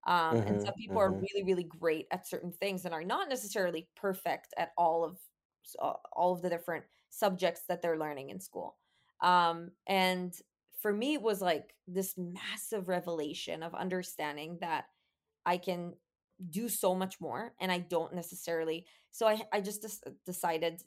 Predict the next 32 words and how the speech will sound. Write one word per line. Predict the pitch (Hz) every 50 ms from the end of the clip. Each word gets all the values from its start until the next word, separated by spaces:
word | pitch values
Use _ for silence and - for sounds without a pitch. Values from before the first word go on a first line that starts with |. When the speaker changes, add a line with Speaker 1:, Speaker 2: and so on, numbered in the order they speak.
| _ - -
Speaker 1:
to | - 170 165
do, | 160 156 170 175 170 165 170 165 - -
to | - 190
take | 185 190 175 -
all | - - 160
my | 185 185
finals | 185 - 175 151 160 175 180
and | 185 165
all | 170
my | 160 160 160
exams | 175 180 - 190 175 180 190
from | - - 208 202
home. | 185 - - - 220 240 _ _ _ _ _ _ _ _ _ _ _ _ _ -
Told | 185 175 175 175 -
school, | - - 175 175 175 175 175 180 180 - _
uh, | - 180 -
I | -
was, | 170 180 175 165
like, | 165 175
at | 180
the | - 170
end | 160 170 190
of | 196 190
tenth | - 190 170 180 - -
grade, | 156 143 151 156 -
I | 92
told | 95 185 - 190 185 -
school, | - - 180 -
like, | - - -
"Sorry, | - - - - - 165
I'm | 185 208 208
done. | 196 208 - - 208 208